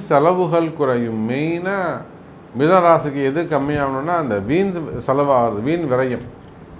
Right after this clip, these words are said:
சம்மந்தமே இல்லாம ஒரு பல்ப் வெடிச்சு போயிடும், ஒரு மிஷின் வீணா போயிடும், அதுக்கு வந்து ஒரு எட்டாயிரம் ரூபா, பத்தாயிரம் ரூபா செலவாகும். ஒரு ஃபோன் வீடா இருக்கும், ஒரு ஃபோன் உடைஞ்சு போயிடும், ஃபோனை மாத்த வேண்டியதா இருக்கும், இருபதாயிரம் ரூபா, முப்பதாயிரம் ரூபா செலவு.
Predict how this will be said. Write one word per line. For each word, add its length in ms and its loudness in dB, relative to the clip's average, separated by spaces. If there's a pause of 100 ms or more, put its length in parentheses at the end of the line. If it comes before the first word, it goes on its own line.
(1200)
சம்மந்தமே 520 4
இல்லாம 320 8
ஒரு 140 2
பல்ப் 280 4
வெடிச்சு 280 -2
போயிடும், 300 2
ஒரு 140 0
மிஷின் 280 -4
வீணா 260 -2
போயிடும், 300 0 (440)
அதுக்கு 240 4
வந்து 200 2
ஒரு 120 6 (340)
எட்டாயிரம் 300 4
ரூபா, 160 4
பத்தாயிரம் 320 0
ரூபா 140 0
செலவாகும். 460 0 (160)
ஒரு 160 -2
ஃபோன் 200 2 (120)
வீடா 200 4 (120)
இருக்கும், 300 -6 (340)
ஒரு 160 -6
ஃபோன் 300 4
உடைஞ்சு 280 0
போயிடும், 240 0 (120)
ஃபோனை 280 2
மாத்த 220 0
வேண்டியதா 320 -4
இருக்கும், 200 -12 (100)
இருபதாயிரம் 400 4
ரூபா, 100 0 (100)
முப்பதாயிரம் 400 0
ரூபா 160 -2
செலவு. 240 -8